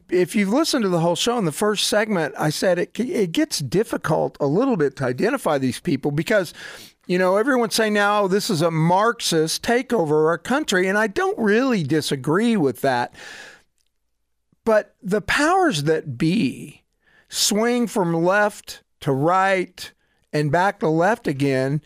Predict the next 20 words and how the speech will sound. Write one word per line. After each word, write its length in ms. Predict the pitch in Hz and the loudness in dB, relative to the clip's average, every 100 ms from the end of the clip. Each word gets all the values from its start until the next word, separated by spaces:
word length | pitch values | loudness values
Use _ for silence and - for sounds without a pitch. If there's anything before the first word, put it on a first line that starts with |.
| - _ _ _ _ _ _ _ | -12 _ _ _ _ _ _ _
for 200 | _ 190 | _ -2
whatever 720 | 180 208 202 - 208 220 233 | 2 0 0 0 2 2 0
suits 520 | 214 - 202 202 180 - | 0 0 2 0 -2 -4
their 240 | 147 151 | 0 0
purpose. 760 | 147 - 269 302 302 123 - 180 | -2 -4 0 0 -2 -6 -2 -2
It 120 | 165 | 0
just 280 | 214 285 - | 2 2 2
so 220 | 233 185 | 0 2
happens 560 | 196 254 269 160 127 | 2 0 0 -2 0
that 180 | 135 165 | 0 0
right 500 | 147 143 185 262 294 - | 0 0 2 0 -2 -2
now, 1000 | 143 139 160 262 254 127 - - 196 - - - - - | 0 2 2 2 2 0 -4 -2 -4 -6 -16 -20 -20 -2
the 140 | 185 | -2
tactics 1080 | 185 - 214 240 - - 247 247 - - - - | 0 0 2 0 -4 0 0 0 -4 -6 -4 -2
of 200 | 170 156 | 0 2
the 120 | 165 | 0
Marxists 1500 | 160 165 220 302 - - 156 139 - - - - - - - _ _ _ _ _ _ _ _ _ _ _ _ _ | 2 2 2 0 -2 0 2 0 0 -4 -6 -14 -10 -10 -14 _ _ _ _ _ _ _ _ _ _ _ _ _
in 380 | 160 156 151 151 | 0 0 0 0
the 200 | 139 127 | 0 0
censorship, 840 | - - 165 165 139 170 151 147 | -2 0 0 0 0 0 2 0